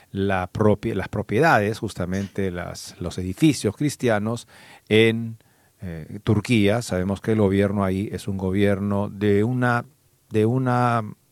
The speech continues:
de una línea musulmana pública y por lo tanto, eh, en la práctica despoja a la iglesia de sus edificios, lo cual no debería ser aceptado. Pero ¿qué pasa cuando la iglesia en Italia, por ejemplo, impulsa la construcción de edificios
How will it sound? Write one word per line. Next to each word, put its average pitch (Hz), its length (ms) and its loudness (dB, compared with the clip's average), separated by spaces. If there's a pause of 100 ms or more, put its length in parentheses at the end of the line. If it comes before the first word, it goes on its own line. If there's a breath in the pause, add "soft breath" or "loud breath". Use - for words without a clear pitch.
de 101 140 -6
una 110 180 -2
línea 139 640 0 (100)
musulmana 107 1040 0
pública 170 640 6
y 147 60 2
por 151 160 2
lo 143 120 6
tanto, 120 580 4 (720 soft breath)
eh, 69 200 -8
en 110 100 4
la 120 120 4
práctica 117 380 2
despoja 101 800 2 (340)
a 110 160 4
la 131 80 2
iglesia 113 560 2
de 98 160 0
sus 104 180 -6
edificios, - 760 0
lo 90 80 -6
cual 101 180 0
no 104 80 0
debería 98 220 0
ser 98 160 -4
aceptado. 110 540 -4 (400 soft breath)
Pero 202 140 4
¿qué 220 100 4
pasa 214 240 2
cuando 127 460 6
la 104 120 2
iglesia 123 440 2
en 101 60 0
Italia, 107 480 2
por 151 120 2
ejemplo, 117 400 2
impulsa 117 400 2
la 113 80 0
construcción 123 480 -2
de 135 80 2
edificios 143 640 4